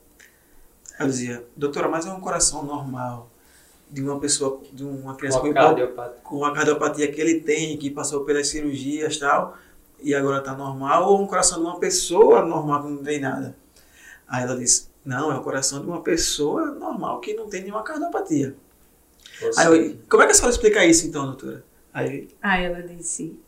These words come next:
Speaker 3: "Isso é um fenômeno." Aí ela olhou assim pra gente e disse, "Ou melhor, isso é um milagre."
Speaker 1: Então a gente, o milagre aconteceu, né? A gente,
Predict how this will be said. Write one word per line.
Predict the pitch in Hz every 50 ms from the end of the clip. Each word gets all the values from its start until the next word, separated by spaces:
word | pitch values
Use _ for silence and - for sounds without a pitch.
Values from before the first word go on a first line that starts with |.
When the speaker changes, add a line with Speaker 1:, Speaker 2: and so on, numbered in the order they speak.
| _ _
Speaker 3:
"Isso | _ 208 220 220 - - - 214
é | 196
um | 196 202 208
fenômeno." | - - 220 226 226 220 180 170 165 160 160 160 165 160 165 165 160 160 - _ _ _ _ _ _ _ _ - - - _ _
Aí | 190 175 170 170 170
ela | 175 175 175
olhou | 180 175 175 175
assim | 175 - - 180
pra | 180 180 180 175
gente | 170 175 170 165 165 170 180
e | 175
disse, | 165 160 165 - - -
"Ou | 185 180
melhor, | 185 190 202 208 196 175 165 165 165 - _ _ _
isso | 175 160 - - -
é | 185
um | 180 165 160
milagre." | 180 185 196 196 175 165 156 143 - - _ _ _ _ _ _ _ _ _ _ _ _ _ _ _ _ _ _ _ _ _ _ _ _ _ _ _ _ _ _ _ _ _ _ _ - - - - - _ - - -
Speaker 1:
Então | 131 - - 127 123
a | 135
gente, | 139 135 139 139 139 - 151 147 135 120 - - - _ _ _ _ _ _ _ _ _ _ _ _ _ _ _ _ _
o | -
milagre | 139 147 135 127 123 135 135 - 170 165
aconteceu, | 151 151 - 139 131 - 139 - - - - - -
né? | - - 135 131
A | 131
gente, | 123 123 127 - - - -